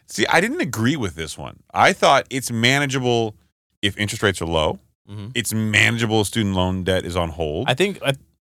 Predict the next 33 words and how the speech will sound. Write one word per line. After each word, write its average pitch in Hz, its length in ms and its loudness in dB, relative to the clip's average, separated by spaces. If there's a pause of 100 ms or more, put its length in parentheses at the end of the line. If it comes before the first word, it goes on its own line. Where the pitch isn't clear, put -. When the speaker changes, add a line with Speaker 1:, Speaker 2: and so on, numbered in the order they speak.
(100)
Speaker 2:
I 214 140 6
think 240 220 -4
what 147 120 0
they're 127 120 -2
trying 135 340 2
to 110 460 2 (260)
signal 127 440 -2
here 110 220 -2
is 101 160 -6
that 104 280 -2 (360)
people 131 260 0
are, 113 220 2
have 110 180 -2
been 110 120 -2
able 107 160 -2
to 95 80 -6
stay - 320 0
afloat, 110 600 -2 (1200)
e-, 131 180 0 (120)
whether 123 260 2
that 120 180 6
means 113 240 0
you're 107 100 0
adding 110 640 0
to 117 100 -6
your 104 120 -2
credit 117 240 -6
card 92 220 -4
debt 87 160 -10
or 85 60 -14
not, 82 220 -18 (720)
right? 113 320 2
Like, 101 240 -4